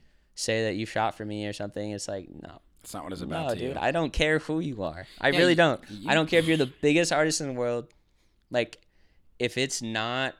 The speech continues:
Speaker 1: like, an environment where I believe that you're genuinely interested in creating a, a better and more positive and healthy culture inside of music, I'm not working with you.
Speaker 2: Damn.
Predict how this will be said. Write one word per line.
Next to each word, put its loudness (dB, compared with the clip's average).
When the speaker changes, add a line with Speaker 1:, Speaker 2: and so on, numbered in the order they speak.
Speaker 1:
like, -4
an -4
environment -2
where -6
I -4
believe -6
that -4
you're -6
genuinely -6
interested -6
in -12
creating -8
a, -6
a -8
better -4
and -8
more -8
positive -6
and -8
healthy -8
culture -6
inside -8
of -10
music, -10
I'm -12
not -6
working -10
with -18
you. -18
Speaker 2:
Damn. -4